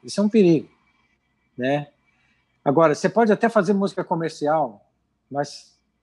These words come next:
sabe, também não pode esquecer da música que você acredita e que você quer desenvolver, né? Se você tem esse espírito, que às vezes tem uns caras que aprendem grooves, tem um repertório de groove, e é isso aí, o cara quer aquilo e acabou também.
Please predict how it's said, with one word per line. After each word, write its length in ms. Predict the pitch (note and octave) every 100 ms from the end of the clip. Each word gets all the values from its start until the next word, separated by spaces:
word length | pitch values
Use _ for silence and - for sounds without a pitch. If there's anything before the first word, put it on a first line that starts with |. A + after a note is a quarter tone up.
| _ _ _
sabe, 300 | - F3+ B2+
também 300 | - D#3 G3
não 120 | A3+
pode 240 | G#3 G#3+ G3
esquecer 340 | - F#3 A3
da 140 | G#3+
música 400 | F#3 G3+ A#3 -
que 100 | G3+
você 300 | G#3 G3+ -
acredita 560 | A3 G#3+ F#3+ B2+ F#3+ G3
e 20 |
que 60 | G3
você 200 | G#3 G3+
quer 160 | G#3
desenvolver, 640 | F#3+ F#3+ G3+ G3 D#3 D#3+ D#3 _ _ _ _ -
né? 260 | C#3 D#3+ - _
Se 140 | - D3+
você 280 | D#3 F#3+
tem 360 | F#3 - F#3+ A3+
esse 180 | G3 E3
espírito, 640 | - E3+ G#3 E3+ A#2 G2+ _ _ _ -
que 60 |
às 140 | C#3+ E3+
vezes 140 | G3+
tem 120 | A#3+
uns 140 | A3+ -
caras 320 | G#3+ A#3+ G#3+
que 100 | A#3
aprendem 540 | G3+ F#3+ G#3+ G#3 F3+
grooves, 760 | C#3 F3+ B3 A#3 A3 G3 - _ _ _ _
tem 100 | F#3+
um 80 | G3+
repertório 640 | F#3 F#3+ F#3 - G3 G3 F#3+
de 140 | F3
groove, 340 | D#3 G#3 C4
e 60 | D#4
é 80 | E4+
isso 160 | -
aí, 200 | D#4+ D#4
o 60 | F4+
cara 240 | F4 E4+
quer 160 | E4 D#4+
aquilo 280 | D#4 D#4 E4+
e 40 |
acabou 340 | F#4 F#4 D4 D#4
também. 380 | F#4+ C4+ C#4+